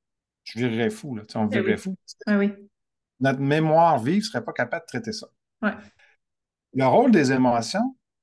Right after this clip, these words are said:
Speaker 1: c'est de nous permettre de faire un raccourci. C'est-à-dire que quand il y a un inconfort, quand il y a un malaise avec quelque chose, quand il y a un danger, ben, les émotions nous envoient un,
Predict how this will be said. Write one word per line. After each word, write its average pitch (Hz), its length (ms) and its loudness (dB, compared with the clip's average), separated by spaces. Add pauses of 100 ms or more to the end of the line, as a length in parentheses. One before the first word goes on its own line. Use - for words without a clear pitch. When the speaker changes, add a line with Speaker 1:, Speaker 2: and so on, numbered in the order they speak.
(340)
Speaker 1:
c'est - 140 -8
de 131 160 0
nous 135 180 0
permettre 170 300 0
de 165 80 0
faire 180 260 -4
un 139 140 -4
raccourci. 135 480 -8
C'est-à-dire 139 480 -2
que 151 80 -4
quand 220 420 -2 (840)
il 120 120 -6
y 143 60 0
a 190 80 6
un 127 500 2
inconfort, 170 960 -4
quand 185 120 -8
il 196 80 -6
y 170 40 -4
a 135 60 -2
un 123 100 0
malaise 160 460 0
avec 127 220 -6
quelque 175 180 -14
chose, 151 480 -4
quand - 180 -4
il 165 100 -4
y - 20 0
a 131 60 2
un 117 120 2
danger, 151 680 0 (680)
ben, 117 180 2
les 120 260 2
émotions 202 720 0 (680)
nous 127 240 -2
envoient 151 400 0
un, 127 420 -4